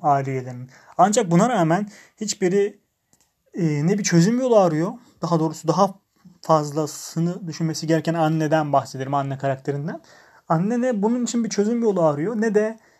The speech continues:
e, yeni bir eve taşınmayı aklından geçiriyor. Çünkü bu da bir bağlamda sanki bize, e, yine az önce dediğimiz gibi, e, ailenin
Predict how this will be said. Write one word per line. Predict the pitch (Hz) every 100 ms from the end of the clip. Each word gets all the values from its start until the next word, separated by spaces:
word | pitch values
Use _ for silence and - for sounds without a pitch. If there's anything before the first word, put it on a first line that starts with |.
| _ _ -
e, | 147 143 139 139 139 143 143 _ -
yeni | 156 208
bir | 196
eve | 180 190
taşınmayı | 180 170 151 139
aklından | 143 135 139 135
geçiriyor. | 123 - 135 208 285 - - -
Çünkü | - 233 202
bu | 220
da | 240
bir | 233
bağlamda | 233 226 214 202 220 269 - _
sanki | - - 220 208 208 185
bize, | 170 185 208 196 _ - _ _
e, | 156
yine | 143 190
az | 196 175
önce | 185 185
dediğimiz | 175 170 190 190 156
gibi, | 143 175 214 - _ _ _ _ _ _ -
e, | 160 151 180
ailenin | 180 170 175 196 208 214